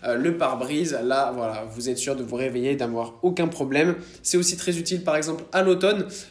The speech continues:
euh, parce que vous allez aussi pouvoir protéger votre véhicule des feuilles mortes si jamais vous devez garer votre voiture sous un arbre.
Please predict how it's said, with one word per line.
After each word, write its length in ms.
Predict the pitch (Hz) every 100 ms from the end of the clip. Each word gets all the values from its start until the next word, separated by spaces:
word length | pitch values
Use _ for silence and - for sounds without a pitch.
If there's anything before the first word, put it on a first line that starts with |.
| -
euh, 80 | 127
parce 260 | 127 123
que 100 | -
vous 260 | 151 139 131
allez 120 | 131
aussi 220 | 135 131
pouvoir 240 | 139 131 120
protéger 380 | 143 143 135
votre 240 | 127 127 151
véhicule 600 | 147 123 - 123 113 123
des 140 | 175
feuilles 240 | 214 160 135
mortes 280 | 147 -
si 120 | - 156
jamais 220 | 135 147
vous 100 | 147
devez 200 | 135 139
garer 200 | 123 120
votre 180 | 139 120
voiture 300 | 110 - 175
sous 320 | - - 247 196
un 100 | 123
arbre. 360 | 104 110 117